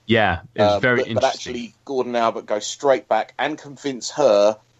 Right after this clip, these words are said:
Speaker 2: to go and visit the, the evil Agent Cooper in prison in order to kind of verify who it is.
Speaker 1: And again, a very lovely moment, very similar to the one we've just discussed, where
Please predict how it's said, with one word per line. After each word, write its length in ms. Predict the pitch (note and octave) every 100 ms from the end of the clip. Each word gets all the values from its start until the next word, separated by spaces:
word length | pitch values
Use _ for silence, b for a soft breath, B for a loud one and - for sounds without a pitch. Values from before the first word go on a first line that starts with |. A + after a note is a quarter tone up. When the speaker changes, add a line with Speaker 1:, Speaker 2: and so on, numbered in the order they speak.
| _ _
Speaker 2:
to 520 | - B2 A#2 A2+ A2+ G#2+
go 260 | B2 A2+
and 140 | A2 G#2
visit 400 | B2+ A2+ G#2 -
the, 200 | G#2+ G2+
the 160 | G#2+ G#2
evil 300 | A#2+ G#2+ A2
Agent 240 | G#2+ G#2 G2+
Cooper 260 | - G#2+
in 160 | A#2 G2+
prison 360 | - A#2 F#2+ F#2+
in 140 | C3
order 220 | F3+ F#3
to 120 | -
kind 240 | E3 E3 D3
of 100 | C3
verify 580 | - D3 C#3 B2+ B2 A2+
who 200 | B2 G#2+
it 60 |
is. 420 | G#2+ F#2+ - - - _ _
Speaker 1:
And 160 | C3+ B2+
again, 220 | C3 C#3
a 80 | A2+
very 380 | G#2+ C#3 C#3 B2+
lovely 260 | A#2 A2+
moment, 320 | A2 A2 G2
very 220 | F#2+ A#2 A#2
similar 260 | - A2
to 80 | G#2
the 80 | A2
one 160 | G#2
we've 100 | G2
just 200 | F#2+ G2+
discussed, 520 | - - - F#2 - -
where 220 | F#2